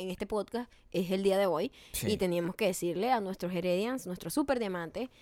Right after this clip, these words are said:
Speaker 1: que no se puede ser egoísta y dadivoso a la vez.
Speaker 2: Y
Speaker 1: Escoja un solo rol.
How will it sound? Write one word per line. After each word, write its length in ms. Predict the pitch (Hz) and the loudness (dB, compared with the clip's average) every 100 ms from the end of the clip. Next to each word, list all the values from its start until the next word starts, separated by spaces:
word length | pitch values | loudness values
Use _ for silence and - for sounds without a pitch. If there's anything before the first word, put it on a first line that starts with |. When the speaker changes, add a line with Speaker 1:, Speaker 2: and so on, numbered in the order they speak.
| - - _ _ - _ _ - | -20 -20 _ _ -20 _ _ -4
Speaker 1:
que 340 | 175 165 170 | 0 0 -2
no 200 | - 285 | -4 -2
se 100 | 339 | 0
puede 160 | 440 370 | 4 4
ser 140 | 339 302 | 6 4
egoísta 640 | 254 247 262 - 247 233 | 6 6 6 6 6 8
y 100 | 240 | 4
dadivoso 600 | 226 226 202 190 - 190 - | 4 6 6 4 4 2 2
a 100 | 165 | 2
la 120 | 165 | 2
vez. 220 | 131 92 - | -2 -6 -2
Speaker 2:
Y 60 | - | 2
Speaker 1:
Escoja 280 | 190 220 | 6 6
un 240 | 240 233 220 | 6 4 0
solo 240 | 208 190 | 0 0
rol. 180 | 170 104 | -2 -8